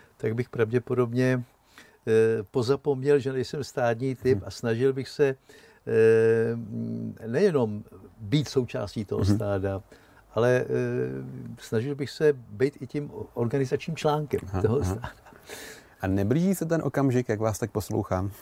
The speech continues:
Speaker 1: Eh, no, <laughs> víte, vzhledem k tomu, že už jsem překonal osmdesát let,
Speaker 2: Mhm.
Speaker 1: eh, a, a, eh, tak už se na to všechno dívám,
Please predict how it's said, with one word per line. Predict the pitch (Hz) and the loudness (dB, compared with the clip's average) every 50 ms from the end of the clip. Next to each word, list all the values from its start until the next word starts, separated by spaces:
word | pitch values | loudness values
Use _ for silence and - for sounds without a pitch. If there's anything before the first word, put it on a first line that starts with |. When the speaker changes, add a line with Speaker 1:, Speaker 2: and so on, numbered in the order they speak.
| - - - - - - - - - _ _ _ _ - - - | -20 -20 -20 -20 -20 -20 -20 -20 -20 _ _ _ _ -20 -20 -14
Speaker 1:
Eh, | - - - 120 113 - - - - - - 95 95 - _ _ _ _ - | -8 -2 2 4 4 4 2 -2 -8 -20 -20 -20 -20 -20 _ _ _ _ -12
no, | 135 135 139 123 104 - _ _ _ - | -4 0 0 0 0 -2 _ _ _ -20
<laughs> | - 120 - - - 143 110 - - - - - - - - - - - - - - - _ - - - - - - - | -18 -18 -10 -2 0 0 0 0 -6 -16 -20 -20 -20 -20 -20 -20 -20 -20 -20 -20 -20 -20 _ -20 -20 -20 -20 -20 -14 -12
víte, | 127 123 - 151 | -10 -4 -2 -2
vzhledem | 135 117 117 135 143 151 151 143 135 127 113 104 | -2 2 4 6 6 6 4 2 -2 -2 -4 -2
k | - | 0
tomu, | - 143 143 143 135 | 0 0 2 2 0
že | 113 127 135 | 2 2 0
už | 135 120 - - - - - - - - - | 0 0 -8 -14 -16 -16 -18 -18 -18 -14 -6
jsem | - 139 117 | -6 -6 -6
překonal | - - 143 123 - 143 131 127 127 127 - | -2 -2 -2 0 0 -2 -2 -2 -4 -6 -8
osmdesát | - - 147 127 113 117 - - 120 107 104 104 | -8 -8 -6 -6 -6 -6 -6 -4 -2 -2 0 2
let, | 117 113 104 | 2 2 2
Speaker 2:
Mhm. | 110 117 - - - - - - - - - - - - - - | 2 -4 -6 -14 -20 -20 -20 -20 -18 -18 -20 -20 -20 -18 -12 -8
Speaker 1:
eh, | - 120 123 113 | -4 -4 -4 -4
a, | - - 113 113 113 110 117 | -2 -2 0 2 2 2 2
a, | 117 - 107 107 104 107 110 107 107 107 107 107 107 107 113 110 110 104 104 104 104 104 107 107 | -2 -2 0 0 2 2 2 2 2 0 0 0 0 -2 -2 -2 -4 -2 -2 -2 -2 -4 -6 -6
eh, | 104 | -2
tak | - 123 113 - 120 | -2 -2 -2 -2 -4
už | 120 - - - - | -8 -8 -8 -10 -2
se | - 127 | -2 -2
na | 123 127 123 | -2 0 0
to | - 147 139 127 107 | 4 4 4 4 2
všechno | 101 - - 110 - 139 123 | -6 -10 -10 -8 -4 -4 -2
dívám, | 117 123 123 127 127 123 120 120 | -2 -2 0 0 0 2 0 0